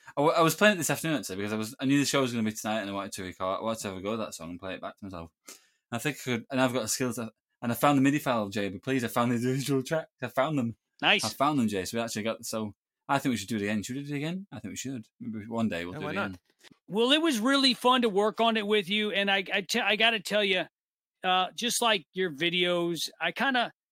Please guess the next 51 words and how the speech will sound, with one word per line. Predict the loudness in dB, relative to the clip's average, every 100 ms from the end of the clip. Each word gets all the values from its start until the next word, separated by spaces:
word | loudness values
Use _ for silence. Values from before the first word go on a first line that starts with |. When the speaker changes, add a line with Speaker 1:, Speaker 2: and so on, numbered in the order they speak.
| _ -2
Speaker 2:
how | 0
your | 2 2
videos | 2 2 2 2
meant | 0 0
something | -2 -2 0
to |
me, | 2 2
I | 2
kinda | 0 -2 0
wanted | 0 0
to | -2
give | 0 0 0
you | -4 -2
back | -2 -2 -4
a |
little | -4 -4
something | -4 -4 -4 -6 -4
for | -2
your | -2 -2
inspiration. | -4 -6 -4 -2 -4 -6 -8 _ _ _ _ -2
And | 0 2
it | 0
was | 0
fun. | 4 6
I | 6 4
think | 2
I | 4 4
actually | 2 0
sent | 0 -2 -2
it | -6
to | -2
Sam, | 2 2 2
and | 2
I | 0
told | 0 -2 0
him |
what | 0
I | 0
was | 0 -2
doing, | -2 0 0
and | -2
he | -2
was | 0
like, | -2 -2
he | -4
was | -4
pretty | -2 -2 -2
impressed | -2 -2 -2
with | -4 -6
it, | -6
too. | -4 -2 -4